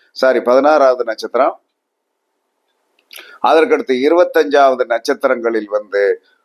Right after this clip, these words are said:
உங்களுடைய ஏழுக்குடையவன், ஏழாவது நட்சத்திரத்தில் கிரகம் இல்லை என்று சொன்னால் அது, அந்த நட்சத்திரத்திற்குண்டான கிரகம் அந்த நட்சத்திரத்தை கடக்கும் போது நீங்கள்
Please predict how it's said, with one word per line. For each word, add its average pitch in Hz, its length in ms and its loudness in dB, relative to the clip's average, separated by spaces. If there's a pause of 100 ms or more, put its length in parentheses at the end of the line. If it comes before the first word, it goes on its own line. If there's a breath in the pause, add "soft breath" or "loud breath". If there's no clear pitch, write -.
(100)
உங்களுடைய 117 500 2 (300)
ஏழுக்குடையவன், 135 880 2 (560)
ஏழாவது 143 580 2
நட்சத்திரத்தில் 117 640 -8
கிரகம் 120 360 -4
இல்லை 101 260 -4
என்று 92 220 -2
சொன்னால் 85 580 -2 (240)
அது, 95 240 -2 (160)
அந்த 107 220 -2 (140)
நட்சத்திரத்திற்குண்டான 123 920 -2 (140)
கிரகம் 135 320 -2 (120)
அந்த 110 140 -2 (100)
நட்சத்திரத்தை 117 520 -2 (100)
கடக்கும் 107 400 -4
போது 95 220 2 (540 soft breath)
நீங்கள் 98 280 -2